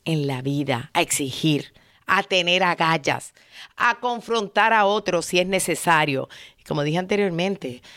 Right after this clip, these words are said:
eso no significa que tú vas a ser un peleón. Eso lo que significa es que tú sepas que cuando alguien está siendo injusto contigo, tú te vas a atrever a decirlo. Esta vida es un conjunto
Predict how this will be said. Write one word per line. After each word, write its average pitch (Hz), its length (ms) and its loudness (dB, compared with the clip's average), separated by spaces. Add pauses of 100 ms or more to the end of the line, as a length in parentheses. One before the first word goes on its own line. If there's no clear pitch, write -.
(260)
eso - 160 0
no 190 80 2
significa 185 520 0
que 165 80 0
tú 151 140 -2
vas 147 140 2
a 180 60 0
ser 165 220 0
un 190 160 0
peleón. 135 720 0 (400)
Eso - 160 0
lo 214 100 2
que 226 120 2
significa 196 720 2
es 202 180 4
que 170 140 0
tú 170 140 -2
sepas 220 340 0
que - 140 -2
cuando 151 320 2
alguien 160 260 2
está 214 240 0
siendo 214 400 0
injusto 185 560 -2
contigo, 233 760 0 (380)
tú 156 200 2
te 220 180 2
vas 185 220 2
a 214 60 2
atrever 196 500 2
a 214 80 2
decirlo. 214 960 2 (180)
Esta 240 380 -2
vida 233 480 -4 (920)
es 214 140 0
un 240 180 0
conjunto 247 1000 0